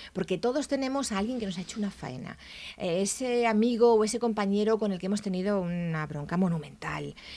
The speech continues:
Esa ruptura de pareja que resulta que, fíjate tú, eh, me he dejado con mi novio por, mm, quítame allá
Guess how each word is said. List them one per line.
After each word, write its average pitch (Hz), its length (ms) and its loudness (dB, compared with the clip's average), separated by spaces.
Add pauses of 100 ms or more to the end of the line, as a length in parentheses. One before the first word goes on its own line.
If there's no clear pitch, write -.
(120)
Esa 214 320 2
ruptura 254 460 2
de 247 100 2
pareja 208 480 2
que 208 100 0
resulta 202 460 0
que, 214 100 -4
fíjate 196 360 -2
tú, 214 320 4
eh, 185 180 0
me 170 420 0
he - 40 0
dejado 190 320 0
con 185 120 0
mi 175 80 0
novio 175 240 0
por, 170 220 -4
mm, 151 200 -6
quítame 170 360 -2
allá 160 420 0